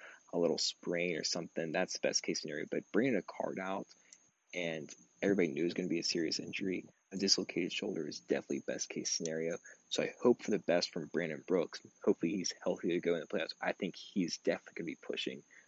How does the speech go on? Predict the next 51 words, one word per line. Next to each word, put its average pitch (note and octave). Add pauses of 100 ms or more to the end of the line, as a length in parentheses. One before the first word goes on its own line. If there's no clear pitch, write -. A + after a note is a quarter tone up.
(120)
to -
the E2
Eagles E2+
coaching F#2+
and D#2
medical D#2
staff C#2+
to -
get D2
him D#2
out C2+
there D#2
on C#2
the C2
field. - (400)
Um, C2 (580)
he's G#2+
a F#2+
tough -
guy. -
He's F#2
a F2
real F2
tough -
guy, E2+
and D#2+
I D#2
think -
he F#2
wants E2+
to -
finish -
this -
season C#2+
with C#2
the -
team D2+ (340)
in F2
the C2+
playoffs. - (1300)
Another A2+
injury F2+
was D#2+ (100)
Miles D2+
Sanders. D#2 (200)
That D#2
was D#2+
a D#2
huge -
one. C#2+
He, C#2